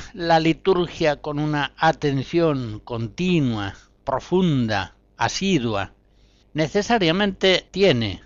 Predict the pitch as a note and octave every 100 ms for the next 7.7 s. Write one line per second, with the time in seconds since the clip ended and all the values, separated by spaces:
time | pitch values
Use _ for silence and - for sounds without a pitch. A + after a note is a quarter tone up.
0 | - C3 C3 B2 A#2 - B2+ D3 F3+ D3+
1 | A#2 G2 - G#2 - _ D3 C3+ - D#3
2 | D3+ D3 G#2 - F#2 - _ _ _ _
3 | _ _ G#3 - - G3+ - E3+ F#3+ F#3
4 | F3 E3 - C3 A#2+ - E3+ D#3+ D#3 C#3+
5 | - A#2+ A#2 - A#2 A2 - A2+ C#3+ C#3
6 | C3 A#2 G2 B2 A#2 - - A2+ G2 A2
7 | A#2 B2+ C#3+ - - F#2